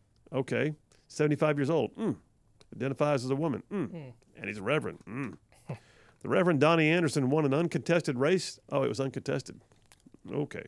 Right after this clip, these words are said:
Speaker 1: An uncontested race to become the leader of the Democrat women's group despite not being a woman. Anderson, who currently works as a pastor at the Pilgrim United Methodist, Methodist, Pilgrim United Church of Christ, I'm sorry, in New Bedford, Massachusetts,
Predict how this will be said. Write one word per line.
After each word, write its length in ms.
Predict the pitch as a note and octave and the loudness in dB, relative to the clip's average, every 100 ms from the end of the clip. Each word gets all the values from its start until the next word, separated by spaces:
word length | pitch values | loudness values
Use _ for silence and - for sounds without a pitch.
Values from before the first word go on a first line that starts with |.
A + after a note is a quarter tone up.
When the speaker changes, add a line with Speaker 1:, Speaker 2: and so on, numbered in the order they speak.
| - - - - - _ | -16 -20 -20 -20 -20 _
Speaker 1:
An 120 | A#2+ | 0
uncontested 540 | E3+ E3 - F3+ E3 C#3 | 2 2 2 2 2 2
race 220 | E3 F#3 | 4 4
to 80 | C3 | 0
become 280 | C#3 E3 E3 | 0 2 4
the 80 | C3 | 4
leader 320 | D#3 F#3+ F#3 | 4 4 2
of 60 | |
the 80 | C3 | 2
Democrat 500 | - F3 F3 E3+ E3+ | 0 0 2 2 2
women's 300 | D3+ F#3 C3 | 0 -2 -2
group 240 | C#3 F3 F3+ | 0 0 0
despite 380 | - E3 E3+ C#3+ | -2 0 0 0
not 240 | E3 C#3 | -2 -2
being 220 | D#3+ D#3+ | -2 2
a 40 | C#3 | 2
woman. 280 | D3+ D#3+ - - - - - - | 0 -2 -8 -20 -20 -20 -10 0
Anderson, 460 | G3 G3 C#3+ E3 | 2 2 2 2
who 160 | C#3+ C#3+ | 2 2
currently 400 | - E3+ E3 C#3 | 2 2 4 2
works 300 | C#3 D3+ - | 2 2 0
as 80 | A2 | -4
a 80 | |
pastor 500 | - C#3 E3 - A2 - _ - _ _ | 0 0 0 -2 -8 -10 _ -20 _ _
at 160 | - - | -8 -6
the 80 | G2+ | -4
Pilgrim 380 | D3+ D#3+ D3+ | -2 0 2
United 320 | C#3 C3+ C#3 A#2 | 4 4 2 2
Methodist, 360 | C#3 C3 A#2 | -2 -2 -8
Methodist, 720 | A2 C#3 D3 - D3+ C#3 G#2+ - - - - - - | -4 -2 -2 0 0 0 -4 -8 -20 -20 -20 -20 -10
Pilgrim 280 | - F#3 F3 | 0 2 4
United 440 | C3+ C3 D3+ C#3 - | 4 4 4 4 2
Church 260 | E3 - | 0 0
of 100 | G#2 | -4
Christ, 340 | - F3 C#3 C3+ | 0 2 4 0
I'm 80 | B2 | -2
sorry, 280 | B2 B2 | 0 0
in 80 | B2 | 0
New 100 | B2+ | -2
Bedford, 300 | A#2+ C3 B2 A#2 | 0 -2 -2 -4
Massachusetts, 600 | A#2+ - D3 A2 G2+ | -4 -4 -6 -6 -12